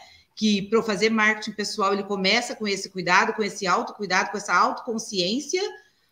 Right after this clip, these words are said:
pra que eu tenha um entorno aí, é, satisfatório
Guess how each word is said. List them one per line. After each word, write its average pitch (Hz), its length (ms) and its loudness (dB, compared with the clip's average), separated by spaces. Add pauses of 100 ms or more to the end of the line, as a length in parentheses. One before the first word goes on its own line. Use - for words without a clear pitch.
(120)
pra 226 140 6
que 226 160 -2
eu 233 120 4
tenha 233 360 2
um 226 120 2
entorno 220 520 2
aí, 208 480 0 (320)
é, 196 300 4
satisfatório 196 1080 0